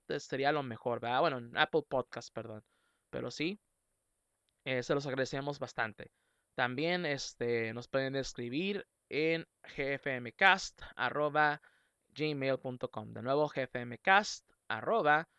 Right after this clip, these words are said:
gmail punto com, donde pueden contactarnos de manera directa,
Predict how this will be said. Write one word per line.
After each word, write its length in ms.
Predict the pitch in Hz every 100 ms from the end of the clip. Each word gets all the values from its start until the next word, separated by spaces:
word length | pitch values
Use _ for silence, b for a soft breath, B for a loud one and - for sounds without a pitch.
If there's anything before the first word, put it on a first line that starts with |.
| _ _ _
gmail 600 | 147 175 156 127 147 143
punto 360 | 131 131 127
com, 240 | - 123 117
donde 220 | 120 120
pueden 260 | - 139 139
contactarnos 480 | 135 123 147 143
de 60 | 139
manera 200 | 127 151
directa, 600 | 139 175 214 220 208 214